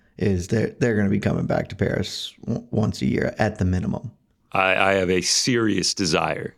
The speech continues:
Speaker 2: to attend the next one, especially if Cyril Gahn keeps winning. Uh, a couple
Speaker 1: Dude,
Speaker 2: other
Speaker 1: No
Speaker 2: th-
Speaker 1: Bets Barred Roadshow?
Speaker 2: Dude.
Speaker 1: 'Cause I love Paris. One of my best
Speaker 2: Like, I
Speaker 1: friends lives in Paris.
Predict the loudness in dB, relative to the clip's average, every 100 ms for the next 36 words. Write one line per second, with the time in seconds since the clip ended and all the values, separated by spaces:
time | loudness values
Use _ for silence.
0 | _ -6 0 2 4 2 0 -2 0 0
1 | -2 -10 -16 _ _ -4 -2 -2 -4 -6
2 | -4 -4 -2 -2 0 -2 -2 -2 -2 -2
3 | -4 -4 -6 -12 -20 _ -4 -2 0 0
4 | 2 2 2 -2 -8 _ _ 0 2 2
5 | 0 -6 -6 -2 2 4 4 4 2 2
6 | -2 0 0 2 2 2 0 0 0 0
7 | -4 -10 _ _ -4 0 2 2 0 -2
8 | -4 -2 0 2 0 0 0 0 0 0
9 | 2 2 2 4 4 4 2 0 0 0
10 | 0 -2 -8